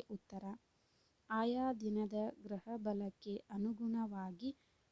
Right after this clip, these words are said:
ದೇವತೆಗಳನ್ನು ಪೂಜಿಸಲಾಗುತ್ತದೆ ಎಂದು ಆದಿಶಂಕರರು ತಿಳಿಸಿದ್ದಾಗಿದೆ,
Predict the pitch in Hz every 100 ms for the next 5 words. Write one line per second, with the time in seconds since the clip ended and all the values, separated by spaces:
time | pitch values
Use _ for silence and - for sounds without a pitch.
0 | _ 202 214 240 247 233 240 220 208 196
1 | 190 196 214 214 220 214 208 226 - 208
2 | 190 180 196 - - 190 190 - _ _
3 | _ _ _ 226 226 233 240 247 214 208
4 | 214 254 - 214 208 208 196 190 202 202
5 | - 214 - - 208 202 196 190 175 190
6 | 196